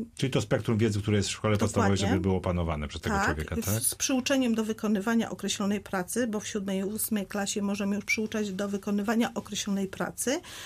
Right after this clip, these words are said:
Speaker 2: Póź-, obecnie już w szkole branżowej uczymy zawodu.
Speaker 1: Ale tylko jednego, czy na przykład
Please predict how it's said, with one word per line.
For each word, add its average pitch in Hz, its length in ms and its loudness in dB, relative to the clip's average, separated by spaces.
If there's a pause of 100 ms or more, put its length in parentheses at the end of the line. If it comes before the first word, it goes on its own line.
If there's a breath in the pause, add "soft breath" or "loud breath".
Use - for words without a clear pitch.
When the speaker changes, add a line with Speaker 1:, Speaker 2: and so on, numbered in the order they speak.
(300 loud breath)
Speaker 2:
Póź-, 320 280 2 (180)
obecnie 233 440 0 (180)
już 233 260 2
w - 20 -2
szkole 214 380 0
branżowej 240 840 2 (420 loud breath)
uczymy 214 360 -2
zawodu. - 360 -8 (220)
Speaker 1:
Ale 101 160 2
tylko - 280 0
jednego, 98 460 2
czy 147 120 -4
na 131 80 2
przykład 117 420 -2